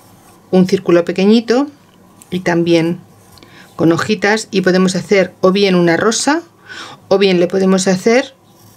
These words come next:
una margarita. Solo tenemos que añadirle o quitarle las hojas de la margarita. Aquí que hay,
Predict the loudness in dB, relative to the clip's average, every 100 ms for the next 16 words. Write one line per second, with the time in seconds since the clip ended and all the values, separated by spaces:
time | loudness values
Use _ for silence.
0 | -2 0 0 -2 -2 -4 -2 -2 -4 -10
1 | _ -20 _ _ -20 -10 -2 -2 0 0
2 | 0 -2 -2 2 2 2 2 2 0 -2
3 | -8 _ _ -20 _ -8 -6 -2 -2 0
4 | 0 2 0 -6 -6 -4 -4 -6 -4 -4
5 | -4 -6 -6 -6 -4 -6 -6 -10 -14 -20
6 | -20 -20 -18 -18 -20 -20 -20 -20 -20 -20
7 | -20 -20 -8 -6 -6 -6 -6 -2 0 0